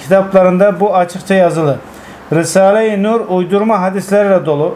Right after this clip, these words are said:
Şia inancı olan, e, ebced cifir hesabı yaparak kıyametin kopuş tarihini veren, Muhyiddin Arabi gibi tarikatçıların metheden biri nereden üstad oluyormuş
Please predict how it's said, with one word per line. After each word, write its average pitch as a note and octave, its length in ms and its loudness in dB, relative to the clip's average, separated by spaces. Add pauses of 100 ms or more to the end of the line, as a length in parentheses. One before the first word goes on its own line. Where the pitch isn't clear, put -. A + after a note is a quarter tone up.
Şia G3 340 0
inancı F#3+ 460 0
olan, E3+ 280 2 (440)
e, D3+ 380 2
ebced F3+ 520 0
cifir F3+ 280 0
hesabı E3+ 540 2
yaparak E3 420 0 (520)
kıyametin G3 640 0
kopuş F#3+ 360 -2
tarihini E3+ 580 2
veren, C#3+ 280 2 (520)
Muhyiddin G3 500 0
Arabi G3 400 2
gibi F3 240 -2
tarikatçıların F#3 880 0 (120)
metheden F3+ 640 0
biri D#3 340 -2
nereden F3+ 380 2
üstad D#3+ 280 0
oluyormuş C#3+ 440 -2